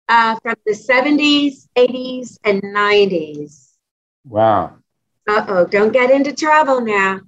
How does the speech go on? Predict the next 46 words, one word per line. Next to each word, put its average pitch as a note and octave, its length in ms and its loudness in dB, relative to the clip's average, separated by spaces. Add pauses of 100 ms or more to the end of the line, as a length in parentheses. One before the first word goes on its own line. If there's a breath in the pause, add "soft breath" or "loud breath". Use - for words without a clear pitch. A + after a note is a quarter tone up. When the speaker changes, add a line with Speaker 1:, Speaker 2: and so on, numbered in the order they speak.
Speaker 2:
No, C3 300 2
no, C3 280 2
exactly. A#2 580 -4
A G#2+ 40 0
lot C3 200 2
of C3+ 60 0
them B2+ 140 -2
are A#2 60 -2
my A2 180 2
friends. B2+ 400 0
And G#2 100 0
I, A#2 100 4
you, C3+ 440 0
you're D#3 100 0
right, D3+ 180 4
it B2 60 4
would C#3 160 0
get C3 120 -4
me A#2 80 -4
in F#2+ 200 -8
big D#3 240 2
trouble. G2+ 420 -4 (680)
Um, B2 880 0 (1600)
tell B3 100 2
you G#3 40 2
what, B2+ 220 0
let D#3 220 0
me D#4+ 140 2
mention G#3+ 320 0
the D3 80 0
actor D3 340 0
I B2 120 2
just C3 300 -2
discovered A2+ 460 -8 (380)
the G2+ 60 -20 (100)
first C3+ 240 0
time. F#2+ 380 -2 (840)
And B2 340 0
actually, C#3 480 0
I, B2 140 -2
my B2+ 240 -2
problem E3+ 460 0
is A#2 40 -2
I A2+ 120 0
can't E3+ 340 0
even D3+ 500 0